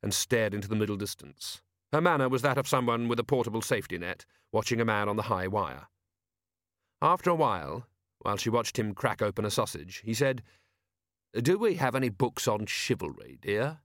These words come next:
"Hundreds, Sam." "Is there anyone which tells you what, uh,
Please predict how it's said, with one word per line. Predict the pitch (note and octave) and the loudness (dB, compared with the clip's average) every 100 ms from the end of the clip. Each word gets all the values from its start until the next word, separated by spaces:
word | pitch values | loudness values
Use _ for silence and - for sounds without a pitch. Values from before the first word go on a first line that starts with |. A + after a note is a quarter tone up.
| _ _ _ _ _ _ _ | _ _ _ _ _ _ _
"Hundreds, | - - D4 B3+ G2+ C#2+ G2+ | -2 2 4 4 0 -2 -6
Sam." | - - C3+ F#2 C2+ A2 - _ _ _ _ _ _ _ | -8 -4 -2 -2 -6 -10 -16 _ _ _ _ _ _ _
"Is | - A#3 | 0 4
there | A3 | 4
anyone | F#3 D3 C3+ | 4 4 4
which | B2+ B2 | 4 2
tells | - C#3+ B2 | 2 2 2
you | B2+ | 2
what, | A#2 A#2 - - | 2 0 -4 -2
uh, | A2 G#2+ | 0 0